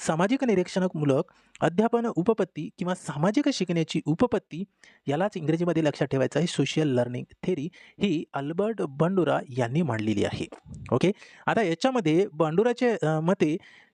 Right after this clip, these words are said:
की माणूस केवळ स्वतःच्या अनुभवातूनच शिकत नाही,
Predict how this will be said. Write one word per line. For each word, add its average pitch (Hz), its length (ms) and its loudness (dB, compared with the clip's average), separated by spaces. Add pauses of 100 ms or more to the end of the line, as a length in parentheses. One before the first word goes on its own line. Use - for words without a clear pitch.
(120)
की 208 120 -6 (460)
माणूस 151 440 -4
केवळ 208 240 2
स्वतःच्या 190 460 2
अनुभवातूनच 202 800 2
शिकत 175 280 0
नाही, 147 200 -4